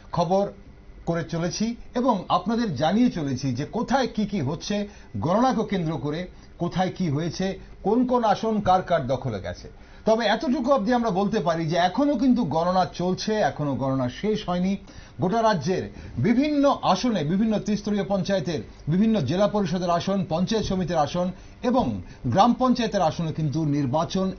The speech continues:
এখনো, নির্বাচন নয়, গণনা এখনো চলছে। তবে আপনাদের জানিয়ে রাখি, গেরুয়া কিন্তু শিবিরে আনন্দের, আনন্দের একটা বার্তা চলছে, কারণ গেরুয়া শিবির কিন্তু ইতিমধ্যেই অকালে হোলি খেলতে শুরু করেছে।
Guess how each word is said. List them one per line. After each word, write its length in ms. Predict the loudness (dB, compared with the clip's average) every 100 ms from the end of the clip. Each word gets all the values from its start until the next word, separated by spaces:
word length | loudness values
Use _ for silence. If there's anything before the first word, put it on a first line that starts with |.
| -2
এখনো, 520 | -2 0 0 0 -2 -6 -2
নির্বাচন 480 | 0 2 0 0 0
নয়, 120 | 0
গণনা 260 | 0 2
এখনো 340 | 0 0 -2 -2
চলছে। 440 | 0 0 0 -6 -10 -20 -20 -20 0
তবে 300 | 2 2 -2 -8 -18 -20 -6 0
আপনাদের 380 | 2 2 2 4
জানিয়ে 240 | 4 4
রাখি, 240 | 2 2
গেরুয়া 760 | 0 2 2 4 6 6 4 0 -6 -18 -10 0
কিন্তু 280 | 2 2 2
শিবিরে 540 | 2 4 4 2 -4 -8 -18 -8 0
আনন্দের, 540 | 2 4 2 2 0 -6 -20 -8
আনন্দের 360 | -2 2 2 0
একটা 180 | 0 -2
বার্তা 360 | 0 -2 -2
চলছে, 440 | -2 -2 -2 -4 -6 -8 -4
কারণ 280 | 0 0 0
গেরুয়া 400 | 0 0 0 0
শিবির 320 | -2 -2 -2
কিন্তু 380 | -2 -4 -2 -4
ইতিমধ্যেই 600 | -2 0 0 -2 -2 -4 -8 -16 -18 -12 0
অকালে 540 | 2 4 4 2 -2 -8 -20 -20 -4 2
হোলি 220 | 2 0
খেলতে 360 | -2 -4 -4
শুরু 240 | -4 -2 -4
করেছে। 380 | -6 -12 -14